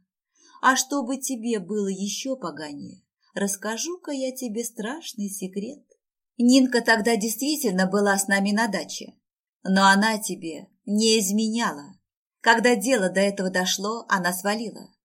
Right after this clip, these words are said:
Я специально познакомила их с Артуром. Всё было спланировано. Тогда я ещё надеялась, что однажды ты поймёшь, вспомнишь обо мне. Но твоя жёнушка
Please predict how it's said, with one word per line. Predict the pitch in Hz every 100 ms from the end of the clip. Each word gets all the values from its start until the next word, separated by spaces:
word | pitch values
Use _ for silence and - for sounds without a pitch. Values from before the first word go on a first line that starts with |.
| _ _ -
Я | 240
специально | 262 277 277 349 240 180
познакомила | 185 185 196 180 190 190
их | 185 190 196
с |
Артуром. | 226 233 220 151 143 - _ _
Всё | - - 180
было | 180 170
спланировано. | 175 175 175 185 156 123 - - _ _ _ _ _
Тогда | - 254 202 196 269 -
я | 196 196
ещё | 202 196 214
надеялась, | 214 240 277 208 143 - - - _ _
что | - - 233
однажды | 208 208 269 226 180 185
ты | 196
поймёшь, | 190 196 180 214 147 - - _ _
вспомнишь | - - 269 294 175 156 -
обо | 170 175
мне. | 175 151 - _ _ _ _ _ -
Но | 180
твоя | 185 185 185 180
жёнушка | 175 208 170 135 - -